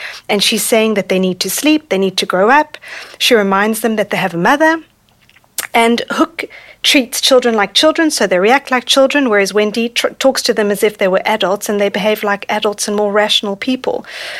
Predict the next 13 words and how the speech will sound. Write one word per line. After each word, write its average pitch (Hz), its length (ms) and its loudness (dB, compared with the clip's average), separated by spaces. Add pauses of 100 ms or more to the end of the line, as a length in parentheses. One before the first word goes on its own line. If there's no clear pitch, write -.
So - 360 2
in 262 120 4
the 269 60 4
movie, 262 400 4
Hook 262 240 -2
fails 277 500 0 (120)
and 214 260 -2 (220)
Wen-, 226 340 2
Wendy 226 320 2
wins. 180 580 -2 (720)
Would 196 160 -6
you 208 80 2
agree? 190 400 0